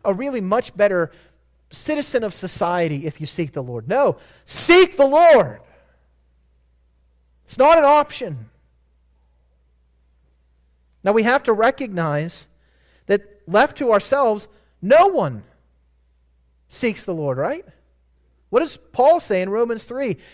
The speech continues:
"It is written, none is righteous, no, not one. No one understands." No one. No one.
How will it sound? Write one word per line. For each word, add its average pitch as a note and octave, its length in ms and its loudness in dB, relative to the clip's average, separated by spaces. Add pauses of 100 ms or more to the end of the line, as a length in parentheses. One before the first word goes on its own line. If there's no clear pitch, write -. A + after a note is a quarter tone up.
"It C4 120 2
is A3 180 -2
written, G#3+ 480 -2 (460)
none A#3+ 280 2
is D4 160 -6
righteous, F#3+ 520 -2
no, G#3 180 0
not C4 220 -2
one. E3 260 -4
No G#3 160 4
one D#4 160 -2
understands." F3 840 -6 (840)
No A#3+ 260 4
one. B2+ 420 -6 (1700)
No C4 280 4
one. C3+ 300 -6